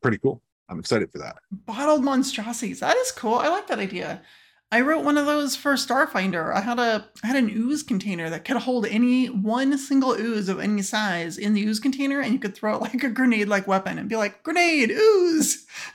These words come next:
Speaker 1: I love it. Uh, I also saw a picture of a boomerang in the Treasure Vault.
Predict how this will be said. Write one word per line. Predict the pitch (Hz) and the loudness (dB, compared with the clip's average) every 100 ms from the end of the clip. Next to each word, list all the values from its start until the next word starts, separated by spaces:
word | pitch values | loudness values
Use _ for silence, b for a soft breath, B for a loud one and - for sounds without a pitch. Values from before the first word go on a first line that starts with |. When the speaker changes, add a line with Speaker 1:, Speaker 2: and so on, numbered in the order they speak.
| B | B
Speaker 1:
I | 101 | 0
love | 104 107 92 | 2 2 0
it. | 76 _ _ _ _ | -4 _ _ _ _
Uh, | 113 107 | 2 4
I | 82 127 | 6 6
also | 135 156 190 | 4 6 4
saw | - 160 | 6 4
a | 135 | 4
picture | - 139 151 | 2 0 2
of | 113 | 2
a | |
boomerang | 95 123 113 101 87 87 | 4 6 6 4 0 -2
in | 87 | -4
the | |
Treasure | 85 98 87 80 | -4 -2 -4 -6
Vault. | 69 - | -8 -10